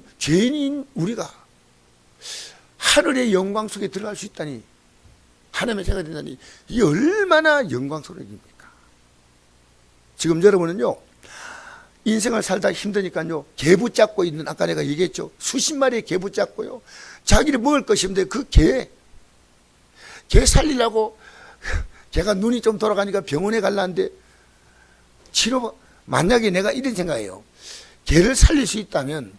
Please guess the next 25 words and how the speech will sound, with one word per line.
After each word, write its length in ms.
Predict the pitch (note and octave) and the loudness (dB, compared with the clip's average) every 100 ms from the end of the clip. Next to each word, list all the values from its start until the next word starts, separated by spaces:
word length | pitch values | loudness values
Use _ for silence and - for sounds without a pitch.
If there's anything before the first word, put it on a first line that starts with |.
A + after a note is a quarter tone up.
| _ _ - | _ _ 4
개가 340 | D#3+ G3+ A3 - | 6 6 2 -2
이게 220 | D#3 D3+ | -2 -2
눈이 240 | C#3 G#3 G#3+ | 0 0 0
이렇게 220 | F3+ - | -4 -6
돌아갔어요. 500 | D#3+ D3+ A2+ G2+ A#2 | -4 -4 -6 -8 -8
눈이 160 | D#3 | -8
돌아갔는데 580 | D#3+ D#3 D3+ D3+ A3 F2+ - - - - - | -6 -6 -6 -2 -2 -2 -10 -20 -20 -20 -6
그 200 | G3 B3 | 0 0
개를 240 | G3+ A3 | 2 0
치료하기 480 | - - F#3+ A#3+ G#3 | 0 -2 0 0 0
위해서 400 | F#3+ E3+ F#3+ E3+ - _ - - - | -2 -2 -4 -6 -10 _ -20 -20 -8
병원에 340 | - E3 G#3 F#3 | -2 0 2 0
갔더니 440 | F#3+ - E3 C#3 _ - - - _ - | -2 -2 -8 -8 _ -20 -20 -20 _ -2
자기들 420 | G#3 D4 E4 B3+ | 2 4 2 2
몸도 320 | A#3 E4 E4+ | 0 0 -2
못 220 | D4 E3+ | -2 -4
돌보는 240 | G3 G3+ E3+ | -4 -6 -4
사람인데 420 | B2+ B2+ A2 G#2 - _ _ _ - | -4 -4 -10 -16 -20 _ _ _ -4
거기다가 480 | E4 C#5 - - - - - - F3 | -2 -2 -2 -4 -8 -14 -18 -10 2
왜 220 | B3 F#4+ | 6 6
그렇게 320 | - G4 F4 | 6 4 2
개에다가 500 | - F#3+ A3+ C4 A#3 | 4 2 4 4 2
마음을 280 | F3+ G3+ G3 | 0 -4 -6
쏟고 260 | A3+ F3 | -10 -10
있는지. 420 | E3+ E3+ C#3+ A2 | -10 -10 -12 -14